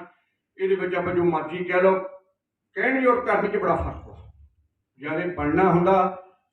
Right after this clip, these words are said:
ਉਸ ਵੇਲੇ ਸਾਡੇ ਨਾਲ ਆ ਕੇ ਬਹਿ ਜਾਂਦੇ ਵੀ ਨਹੀਂ ਅਸੀਂ ਤੁਹਾਡਾ ਕਰਾਂਗੇ, ਪਹਿਲ ਦੇ ਆਧਾਰ 'ਤੇ ਕਰਾਂਗੇ, ਜੇ ਕਰਾਂਗੇ, ਉਹ ਕਰਾਂਗੇ, ਕੁਛ ਨਹੀਂ, ਬਾਅਦ 'ਚ ਕੋਈ ਨਹੀਂ ਪੁੱਛਦਾ।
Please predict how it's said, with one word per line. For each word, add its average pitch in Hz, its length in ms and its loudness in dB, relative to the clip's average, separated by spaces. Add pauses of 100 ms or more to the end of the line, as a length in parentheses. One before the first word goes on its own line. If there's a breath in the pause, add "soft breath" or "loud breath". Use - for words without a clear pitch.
(760)
ਉਸ 180 120 -4
ਵੇਲੇ 175 260 2
ਸਾਡੇ 160 200 -2
ਨਾਲ 151 260 0
ਆ 156 80 -4
ਕੇ 156 100 -10
ਬਹਿ 165 160 -4
ਜਾਂਦੇ 165 160 0
ਵੀ 165 120 0
ਨਹੀਂ 175 200 4
ਅਸੀਂ 170 140 -4
ਤੁਹਾਡਾ 147 260 -8
ਕਰਾਂਗੇ, 143 300 -8
ਪਹਿਲ 190 280 -2
ਦੇ 175 60 -6
ਆਧਾਰ 160 240 -2
'ਤੇ 143 80 -14
ਕਰਾਂਗੇ, 143 340 -16
ਜੇ 147 140 -14
ਕਰਾਂਗੇ, 135 320 -12
ਉਹ 139 260 -10
ਕਰਾਂਗੇ, 127 300 -18
ਕੁਛ - 260 -20
ਨਹੀਂ, 165 140 -8
ਬਾਅਦ 170 220 0
'ਚ - 40 -12
ਕੋਈ 160 140 -4
ਨਹੀਂ 143 100 -6
ਪੁੱਛਦਾ। - 260 -10